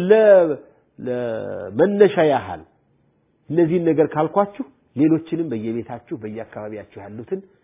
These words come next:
አይታችሁ ቆሌዎችንና ጨሌዎችንና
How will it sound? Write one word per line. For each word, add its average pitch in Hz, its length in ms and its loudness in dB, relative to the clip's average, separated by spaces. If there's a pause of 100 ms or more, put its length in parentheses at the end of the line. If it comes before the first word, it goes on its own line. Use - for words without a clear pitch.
(220)
አይታችሁ 143 500 -10 (400)
ቆሌዎችንና 117 1000 -8 (920)
ጨሌዎችንና 123 1120 0